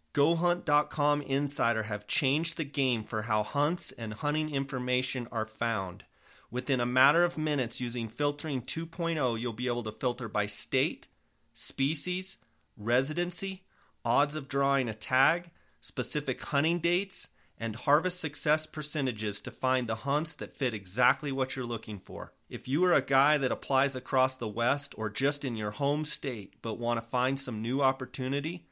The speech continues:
there's no better way to do it than using Go hunt dot com Insider. As an exclusive offer to my listeners, if you sign up for a Go hunt dot com Insider membership for a hundred and forty-nine dollars a year and use the promo code J Scott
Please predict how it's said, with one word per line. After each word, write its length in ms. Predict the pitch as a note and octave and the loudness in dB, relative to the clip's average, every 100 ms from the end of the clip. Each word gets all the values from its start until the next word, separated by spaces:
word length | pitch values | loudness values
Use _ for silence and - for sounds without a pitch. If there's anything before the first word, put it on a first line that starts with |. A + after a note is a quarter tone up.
| _ _ _ | _ _ _
there's 260 | A#2+ A2+ G#2+ | -4 -4 -2
no 360 | A#2+ B2+ C#3+ | 0 4 4
better 280 | D3+ D#3+ D#3+ | 4 2 2
way 200 | D3+ D#3 | 0 0
to 100 | D#3+ | -2
do 240 | C#3 C3 A2+ | -2 0 0
it 160 | G#2 | 0
than 160 | A#2+ A2+ | -4 -2
using 380 | A#2 A#2 A2 G#2 | -2 -2 -4 -4
Go 280 | A#2+ B2+ | 0 0
hunt 340 | C3 C#3 D3 G2 | 2 0 -2 0
dot 260 | B2+ C#3 | 0 0
com 400 | - C3 C3+ C#3+ C#3 | 0 2 2 0 -2
Insider. 760 | C3 B2 - G#2+ F#2+ F#2+ G2 _ _ - | -2 -2 -2 -2 -2 -6 -12 _ _ 2
As 180 | B2+ B2 | 2 2
an 60 | |
exclusive 720 | B2+ - - D3 F3 F#3+ F#3+ D#3 | -4 -4 -6 -2 -2 0 -4 0
offer 540 | C#3+ D3 D3+ A#2 G2+ - | 2 2 0 -4 -4 -8
to 80 | A#2 | -2
my 240 | A2+ C#3+ | 2 2
listeners, 600 | D#3+ E3 - A2+ F#2+ - | 2 -2 -2 -6 -6 -10
if 160 | A2+ B2 | -10 -8
you 140 | D3+ | -6
sign 380 | - E3+ D#3+ C#3+ | -2 2 2 2
up 240 | C#3 - | -2 -4
for 100 | A2+ | -4
a 60 | G#2 | -4
Go 360 | F#2+ B2 C3 | -4 0 0
hunt 280 | D3 D#3+ E3 | 0 -4 -2
dot 220 | D3 D3+ | -2 -2
com 340 | - D3+ C#3+ D3+ | 0 0 0 0
Insider 580 | D3 C#3 - D#3 D3+ D3+ | -2 -2 0 0 0 0
membership 640 | C#3+ B2+ A2 - G2+ - | -2 -2 -4 -2 -4 -4
for 140 | A2 G2+ | -4 -4
a 40 | |
hundred 340 | - C3+ D3+ D3+ | -2 -2 -2 -4
and 100 | - | -4
forty-nine 640 | C#3+ D3 D3+ C#3 C3+ A#2 | -2 0 -2 -2 -2 0
dollars 380 | A#2+ C3 C#3 C3+ | 2 2 0 -4
a 40 | |
year 420 | C3 B2 G#2+ F2+ _ _ - _ | -6 -4 -4 -8 _ _ -20 _
and 160 | A2+ A2+ | -6 -2
use 280 | A#2 B2 - | 0 0 -4
the 140 | G#2+ | -10
promo 640 | - - - D3+ D#3 C#3+ - | -10 -20 0 2 4 2 0
code 300 | A2+ G#2 G2 | -2 -2 -4
J 340 | F#2+ A2+ C#3+ | -4 0 0
Scott 680 | C#3 - F3 D#3+ F#2+ - | -2 -4 4 4 4 -2